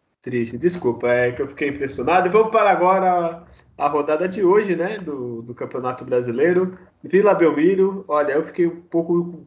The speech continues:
de medo, confesso, porque o Santos adora nos prega-, pregar peças,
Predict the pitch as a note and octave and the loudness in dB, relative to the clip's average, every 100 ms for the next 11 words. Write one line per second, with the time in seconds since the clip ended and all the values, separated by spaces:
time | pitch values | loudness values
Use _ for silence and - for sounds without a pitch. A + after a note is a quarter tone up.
0 | - - D#3+ C#3+ F3 F3 D3 B2 - D3 | -10 -6 0 2 2 0 -2 -8 -2 -2
1 | F3 - F#3+ - - _ _ - - C#3+ | -2 -8 -12 -14 -20 _ _ -8 0 0
2 | D3 D#3+ D#3 C3 C#3 D#3 D3 C3 C3 B2+ | 2 -2 0 0 0 2 0 -2 -4 -6
3 | B2 - - - B2 B2 - - B2 A#2+ | -8 -12 -12 -4 -2 -2 -6 -2 0 2
4 | A#2 E3 F#3+ - G3 - | 2 0 0 0 -2 -4